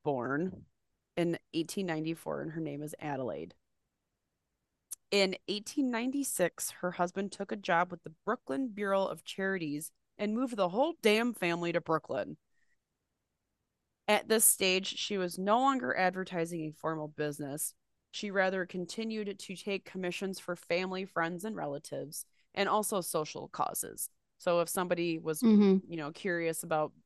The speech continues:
Speaker 1: creating something for the greater good, she was all in. Of course. She then had another daughter in eighteen ninety-seven, and then her son John was born in eighteen ninety-nine. Finally, her youngest was born in nineteen oh five.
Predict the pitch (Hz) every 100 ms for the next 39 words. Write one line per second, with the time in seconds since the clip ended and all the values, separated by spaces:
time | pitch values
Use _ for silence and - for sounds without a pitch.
0 | - 180 165 160 160 160 156 156 156 156
1 | 147 - 156 156 170 151 143 165 135 -
2 | - 156 147 147 139 127 67 165 _ _
3 | _ _ 185 208 - - 85 - - -
4 | _ _ _ _ _ - 311 254 247 262
5 | 247 262 220 190 226 185 160 160 175 190
6 | _ _ _ - 190 190 170 175 - 214
7 | 175 180 208 - 156 156 156 180 _ _
8 | _ - 190 196 190 170 180 - 170 170
9 | 220 233 214 208 - 175 170 170 - _
10 | _ - - 160 165 185 170 151 160 156
11 | 80 92 156 _ _ _ _ _ - 196
12 | 196 185 180 170 156 160 208 254 - -
13 | 185 175 160 165 165 - 160 170 139 -
14 | 160 143 151 - - -